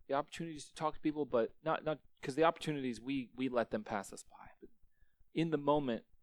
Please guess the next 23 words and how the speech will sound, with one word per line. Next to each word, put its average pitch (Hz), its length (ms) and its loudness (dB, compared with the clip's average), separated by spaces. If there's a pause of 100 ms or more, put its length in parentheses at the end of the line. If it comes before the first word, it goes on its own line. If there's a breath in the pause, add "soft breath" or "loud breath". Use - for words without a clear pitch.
would 120 180 -6
you 123 80 -4
remind 120 460 2
us 92 160 -6
of - 60 -20
those 87 180 -12
opportunities? - 720 -14 (1800)
Prompt 139 360 -2
us - 320 -10 (840)
when 113 220 -14
we 117 120 -6
could 110 200 -16
be 107 120 -6
having 107 260 -4
a 101 80 -10 (180)
conversation 104 640 -6
with - 100 -20
someone. - 220 -14 (1800)
Put 139 100 0
it 135 100 0
on 120 160 0
our 104 140 -2
hearts. - 520 -4